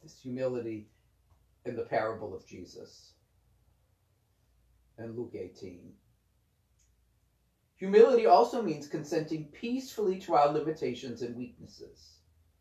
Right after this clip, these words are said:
loving one's littleness and poverty, as Saint Therese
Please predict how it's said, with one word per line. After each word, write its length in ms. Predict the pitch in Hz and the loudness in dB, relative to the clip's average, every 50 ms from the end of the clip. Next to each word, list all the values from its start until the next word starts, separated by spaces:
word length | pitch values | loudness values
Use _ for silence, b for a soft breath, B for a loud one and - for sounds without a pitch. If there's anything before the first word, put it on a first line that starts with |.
| _ _ _ _ _ _ _ - | _ _ _ _ _ _ _ -6
loving 680 | 123 147 175 185 190 202 233 226 233 233 233 226 - | 4 6 8 8 8 8 4 2 2 0 -2 -4 -6
one's 540 | 135 131 139 160 165 165 165 160 156 135 139 | -4 4 6 6 6 6 4 0 -4 -6 -4
littleness 520 | 151 165 165 170 180 170 156 147 135 - 131 | -4 -2 -2 -2 -2 -2 -2 -4 -6 -6 -8
and 200 | 131 127 123 - | -10 -8 -2 2
poverty, 640 | 143 143 131 127 120 123 117 98 90 82 80 - _ _ _ _ _ _ _ _ | 4 4 4 4 0 -4 -10 -10 -12 -16 -18 -20 _ _ _ _ _ _ _ _
as 300 | 127 131 127 117 - - - | -4 -4 -2 -4 -6 -10 -18
Saint 460 | - - - - 156 143 131 131 - - - - _ _ _ | -20 -14 -8 -6 -4 -4 -6 -8 -12 -18 -20 -20 _ _ _
Therese 680 | - 147 135 135 135 135 131 123 123 123 117 - - - | -4 0 2 4 4 4 2 0 -2 -4 -6 -10 -14 -20